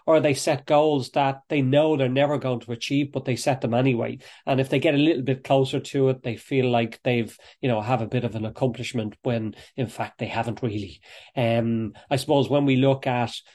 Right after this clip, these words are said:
uh, working towards any type of goal, um, you know, we need to create the roadmap. And that's exactly what we're talking about here. And with any roadmap, there's always a, a starting line. And the starting line is where you are right now.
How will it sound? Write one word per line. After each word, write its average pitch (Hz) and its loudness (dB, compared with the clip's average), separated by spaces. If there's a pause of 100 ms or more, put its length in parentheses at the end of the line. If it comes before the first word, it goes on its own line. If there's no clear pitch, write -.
(120)
uh, 123 0
working 143 2
towards 131 2
any 151 0
type 127 -2
of 113 -8
goal, 120 0 (280)
um, 117 -2
you 151 -2
know, 127 2
we 135 2
need 135 0
to 123 0
create 131 -4
the 165 0
roadmap. 208 0 (240)
And 143 0
that's 143 0
exactly 135 -2
what 117 -4
we're 147 -4
talking 135 0
about 151 2
here. 208 0 (340)
And 143 2
with 156 4
any 190 4
roadmap, 127 -2
there's 131 0
always 135 2
a, 127 0
a 147 -10
starting 196 0
line. 117 -6 (840)
And 143 -2
the 120 -4
starting 170 2
line 135 2
is 113 -2
where 139 2
you 131 2
are 123 2
right 127 -2
now. 139 -4